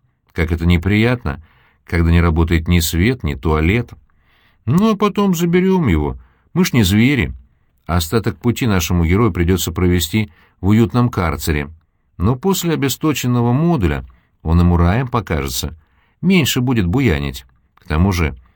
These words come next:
если Ирина Васильевна снова поколдует над аппаратурой,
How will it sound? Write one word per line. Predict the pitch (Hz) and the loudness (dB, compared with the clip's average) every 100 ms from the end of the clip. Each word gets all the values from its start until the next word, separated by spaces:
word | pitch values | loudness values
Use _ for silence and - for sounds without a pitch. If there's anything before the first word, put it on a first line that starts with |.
| _ _ | _ _
если | - 82 87 92 87 82 - _ | -4 -2 0 0 0 0 -8 _
Ирина | 98 98 98 | -2 2 2
Васильевна | 104 98 101 82 | 0 0 0 0
снова | 78 110 92 | 0 0 0
поколдует | 80 82 92 90 90 82 | 0 -4 -2 0 2 0
над | 85 80 | 0 0
аппаратурой, | 87 98 101 165 135 71 | 0 -2 -4 -2 -2 -2